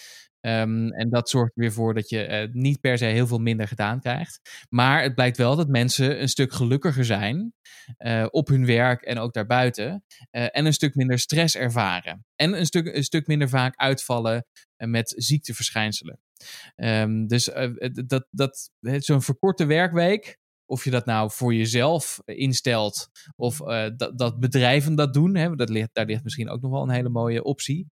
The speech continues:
Ehm, dat je als bedrijf zegt: "Oké, wij doen niet meer veertig uur per week, maar we doen tweeëndertig uur per week bijvoorbeeld, want dat is beter voor onze werknemers." Ehm, dan, dan is dat, eh, dan heeft het dus enorme effecten voor je gezondheid,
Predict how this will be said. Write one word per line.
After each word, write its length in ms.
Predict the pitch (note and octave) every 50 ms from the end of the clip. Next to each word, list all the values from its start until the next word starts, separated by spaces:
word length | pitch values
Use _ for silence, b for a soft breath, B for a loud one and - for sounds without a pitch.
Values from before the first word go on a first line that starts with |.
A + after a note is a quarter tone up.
| _ _ _ _ _ _ _
Ehm, 460 | _ A2 G#2+ G#2+ G#2 G#2 G#2+ G#2+ A2 A2 - - _ _ _ _ _ _ _ _ _ _ _ _ _
dat 180 | - A#2+ -
je 60 | -
als 120 | G#2+ G#2 -
bedrijf 340 | - - A2+ A2 A2 A2 -
zegt: 220 | - A2 G2+ -
"Oké, 220 | A2 - A2 G#2
wij 120 | G2+ A2 G#2+
doen 160 | A2 A#2+ A#2+
niet 160 | A#2+ A#2 A2+
meer 160 | A2 A2 A2 G#2
veertig 300 | A2+ A2 A2 G#2+ - A2
uur 120 | A2+ G#2+
per 140 | G#2 - G#2
week, 280 | G2+ G#2 G2+ G2+ G2+ -
maar 120 | G2+ G2
we 60 | G#2
doen 160 | F#2+ G2+ G#2
tweeëndertig 540 | G2+ - A2 G2+ G2 G2+ G2+ G#2 G#2+ - B2+
uur 120 | B2+ C3+ C3
per 120 | - B2+
week 260 | A#2+ B2 B2+ D3 D3
bijvoorbeeld, 360 | - B2+ A#2+ B2 C3+ D3+ -
want 120 | - A#2 G#2
dat 120 | A2 G2+
is 120 | G#2+ G#2+ G#2+
beter 380 | - A2 G#2+ G#2+ - G#2+ F#2+
voor 140 | G2 G2+ G2+
onze 400 | G#2+ G#2 G2+ - - G2 G2 G2+ B B B B B B _
werknemers." 760 | - A2 G#2 G2+ G2+ A2 G#2+ G#2 G#2+ B2 E3 G#3 - - - - B B B B B B B
Ehm, 600 | _ - A#2 A#2+ A#2+ B2 B2+ B2+ B2+ C3+ - C3
dan, 240 | B2+ D3 D#3 E3 D3+
dan 180 | D3 D#3+ E3 E3+
is 160 | E3+ F3+ -
dat, 300 | - E3 D#3+ D#3 - -
eh, 200 | E3 D3+ D3+ D3
dan 180 | D3+ D#3 D3+ -
heeft 280 | - C3+ C#3 D3 E3 D#3
het 100 | - C#3+
dus 100 | D3 C#3+
enorme 420 | C#3+ B2+ C#3+ C#3+ E3 F#3 F#3 E3+
effecten 420 | D3 D3 C#3+ - D#3 C#3+ - - B2
voor 140 | - C3+ C3
je 80 | B2 A#2
gezondheid, 800 | A#2 B2+ B2 C#3+ C#3+ C3+ A#2 A2 G#2 A2+ E3+ A3+ - - -